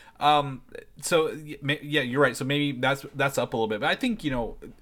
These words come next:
n-, maybe not everything is, but boy, does this feel like a, like if you were like, "Hey, could you sum it all up pretty quickly?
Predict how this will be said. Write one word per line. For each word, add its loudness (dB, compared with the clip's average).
n-, -4
maybe 2
not 0
everything 0
is, -2
but 0
boy, 2
does 0
this -4
feel -2
like -2
a, -4
like -6
if 2
you 0
were 4
like, 0
"Hey, 0
could -8
you 2
sum 0
it 4
all 6
up 0
pretty -6
quickly? -4